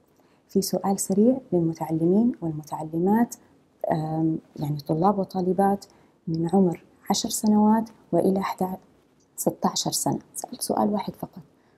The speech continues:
"ما هو أصعب شيء في عملية التعلم عن بعد؟" وفاجأتني إجابتهم المتكررة في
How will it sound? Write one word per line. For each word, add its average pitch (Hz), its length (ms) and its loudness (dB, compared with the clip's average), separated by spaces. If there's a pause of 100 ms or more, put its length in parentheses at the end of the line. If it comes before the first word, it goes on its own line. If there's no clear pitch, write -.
(180)
"ما 262 160 4
هو 208 240 -2 (140)
أصعب 233 380 0
شيء 226 320 -2 (240)
في 208 100 -4
عملية 180 360 -2
التعلم 156 420 -10
عن 147 180 -10
بعد؟" - 220 -12 (560)
وفاجأتني 190 800 0 (280)
إجابتهم 202 800 2
المتكررة 170 600 -6 (100)
في 175 60 -14